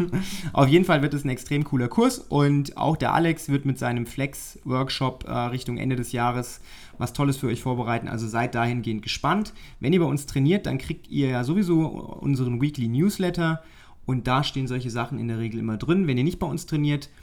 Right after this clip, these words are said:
wir erstellen für jeden Workshop immer eine Facebook-Veranstaltung, beziehungsweise guckt einfach mal auf Instagram vorbei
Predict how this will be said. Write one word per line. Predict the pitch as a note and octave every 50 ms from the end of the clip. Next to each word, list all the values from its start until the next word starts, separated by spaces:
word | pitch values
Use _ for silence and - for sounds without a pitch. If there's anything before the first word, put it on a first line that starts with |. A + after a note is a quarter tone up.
| - - - - - -
wir | A#2 B2+ B2+ C3 B2
erstellen | A2+ - A2+ - - - C3 C#3 D3 D3
für | C#3+ - - C3+ C3 B2+ B2+ B2+
jeden | B2 A#2 A2 B2 C3+ C#3 C#3 B2
Workshop | C3 C3+ C3+ - - B2 A2+
immer | A#2 A#2+
eine | A2 A2
Facebook-Veranstaltung, | - - D#3+ G#3 - - F3+ - - - - - C#3 - C#3+ C#3 C#3 C#3+ C3+
beziehungsweise | B2+ C3 - - C3 C3 B2+ - A#2+ A#2 A2 A#2
guckt | - - - - -
einfach | - C#3 C#3 C#3+ C3
mal | B2+ A#2 A2
auf | G#2 -
Instagram | - E3 F3+ F3+ F3 D#3 C#3+ C#3 C#3+ C#3
vorbei | D3 D3 C3 C3+ B2+ B2+ C3